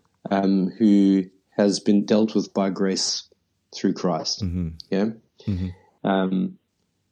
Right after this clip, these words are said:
Speaker 1: or, a-, a-, and, and not be a member of, uh, <clears throat> okay, ju-, just, just bear with me and let me explain what I mean.
Speaker 2: Yeah.
Speaker 1: And not be a member of the covenants of redemption.
Speaker 2: Right.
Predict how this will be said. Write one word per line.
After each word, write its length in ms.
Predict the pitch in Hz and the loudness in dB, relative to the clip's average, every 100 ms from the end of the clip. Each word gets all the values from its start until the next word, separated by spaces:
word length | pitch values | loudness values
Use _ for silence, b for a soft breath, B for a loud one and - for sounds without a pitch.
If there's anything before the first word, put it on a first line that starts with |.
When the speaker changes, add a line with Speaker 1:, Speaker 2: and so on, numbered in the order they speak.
| _ _ _ _ _ | _ _ _ _ _
Speaker 1:
or, 560 | 139 131 92 101 120 - - | 6 6 6 2 -2 -4 0
a-, 40 | |
a-, 320 | 143 147 120 | 2 0 0
and, 360 | 139 123 117 104 - | 2 4 2 0 -2
and 400 | 117 110 104 - | 2 2 2 0
not 540 | 107 113 127 127 - | 2 4 4 2 -4
be 360 | 87 85 120 139 - _ _ _ _ _ _ _ | 0 2 0 -4 -16 _ _ _ _ _ _ _
a 540 | 117 107 104 104 104 104 - _ - | 2 4 6 6 4 2 -6 _ -4
member 440 | 113 110 110 107 | 2 4 4 4
of, 120 | 104 90 - - | 2 -2 -10 -6
uh, 120 | - - | -6 2
<clears throat> 60 | |
okay, 1080 | 170 202 151 143 107 - - 110 110 117 107 | 2 6 6 6 4 -2 -12 -8 -4 2 2
ju-, 120 | 120 120 | 4 2
just, 320 | 123 - - | 0 -2 -4
just 460 | 120 - 104 107 - | -2 -2 -4 -2 4
bear 160 | 127 | 6
with 180 | 123 120 | 6 4
me 100 | 110 | 4
and 120 | 104 | 4
let 80 | 107 | 4
me 80 | 107 | 2
explain 320 | 101 - 101 | 2 2 2
what 100 | 101 | 2
I 40 | |
mean. 200 | 98 90 - B B | 0 -2 -6 B B
Speaker 2:
Yeah. 80 | 117 | 0
Speaker 1:
And 140 | 117 | 2
not 200 | 117 107 | 4 4
be 100 | - | 4
a 40 | 113 | 6
member 300 | 107 104 101 | 6 6 4
of 120 | 92 | 0
the 80 | 104 | -2
covenants 460 | - 101 101 95 | -2 0 0 0
of 100 | 92 | -2
redemption. 440 | 95 95 95 - 85 98 | -2 0 -2 -4 -8 -6
Speaker 2:
Right. 220 | 87 | -4